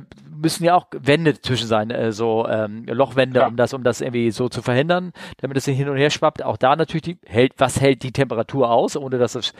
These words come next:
Speaker 1: spröde wird, ne? Ähm,
Speaker 2: Ja.
Speaker 1: kann man das nicht irgendwie in so einem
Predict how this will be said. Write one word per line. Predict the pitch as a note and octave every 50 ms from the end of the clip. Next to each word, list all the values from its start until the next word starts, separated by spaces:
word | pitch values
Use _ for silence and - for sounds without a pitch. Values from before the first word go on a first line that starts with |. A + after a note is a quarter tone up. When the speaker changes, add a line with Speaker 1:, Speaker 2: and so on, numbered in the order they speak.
| - - - - _
Speaker 1:
spröde | - - - - C3+ C#3 D3 E3 E3
wird, | E3+ F#3+ G3+ - -
ne? | C#3 D#3 G#3+ - - - - - _ _ - -
Ähm, | C3 C3 C3 C3 C3 C3 C3 B2+ A#2+ - - -
Speaker 2:
Ja. | C#3+ - - _ _ _
Speaker 1:
kann | - - D#3
man | F#3+ F#3+
das | F#3+ - -
nicht | G3 F3 -
irgendwie | - E3 E3 D#3+ E3+
in | D#3+ D#3
so | C3+ D3 D3
einem | C#3 D3 -